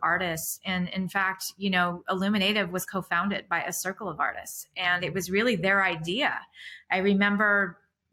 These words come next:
we sat in the room, we presented all of the Reclaiming Native Truth research to them. I think it was, like, in twenty eighteen, and they said, You know what? We need an organization that can really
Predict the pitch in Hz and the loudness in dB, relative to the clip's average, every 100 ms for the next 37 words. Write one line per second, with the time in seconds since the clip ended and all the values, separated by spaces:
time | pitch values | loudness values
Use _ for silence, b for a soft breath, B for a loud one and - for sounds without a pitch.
0 | - 185 185 - 190 202 196 202 190 196 | -10 -4 -2 0 0 0 0 -2 2 4
1 | 196 196 190 180 - 175 190 180 - 175 | 4 2 0 -4 -4 0 0 0 2 2
2 | 208 202 208 202 202 190 185 180 180 - | 2 2 -2 -2 -2 -2 -2 -2 -4 -6
3 | 196 180 _ 185 185 202 190 - 202 170 | -6 -8 _ -6 -4 -4 -6 -8 -6 0
4 | 175 175 170 170 180 180 185 185 185 175 | 2 2 0 -4 -8 -10 -8 -4 -2 -4
5 | _ B B B B 196 - 196 196 180 | _ B B B B -10 -4 -2 -2 -4
6 | - 220 202 170 - 185 185 185 190 185 | -6 -2 0 -2 -2 -2 -2 -2 -4 -4
7 | 185 190 202 214 233 - B B B - | -2 2 4 2 0 -8 B B B -2
8 | 202 214 233 226 220 214 196 185 208 - | 0 2 0 2 2 2 0 0 0 0
9 | 180 180 190 196 196 185 - 202 180 196 | 0 0 -4 -2 0 0 0 0 2 2
10 | 202 196 185 185 | 4 2 0 -2